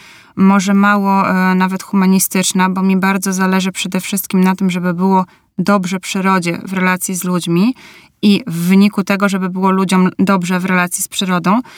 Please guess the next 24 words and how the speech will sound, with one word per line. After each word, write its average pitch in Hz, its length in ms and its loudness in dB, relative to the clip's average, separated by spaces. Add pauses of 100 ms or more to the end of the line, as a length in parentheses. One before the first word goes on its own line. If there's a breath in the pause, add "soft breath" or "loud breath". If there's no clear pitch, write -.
(280 loud breath)
e, 180 360 2
bo 196 120 0
wydaje 196 380 0
mi 202 120 4
się, 208 180 0
że, 190 140 0
e, 190 600 0
my 196 160 2
sobie 190 260 0
bez 196 260 -2
tej 196 120 -4
przyrody 190 380 -4
nie, 190 120 4 (100)
nie 190 200 2
poradzimy, 190 520 2
ale 190 220 -2
trzeba 185 360 -2
o 175 40 -6
to 180 120 -12
walczyć, 185 440 -2
trzeba 185 300 -4
o 190 60 -4
tym 190 160 -2
mówić. 185 480 0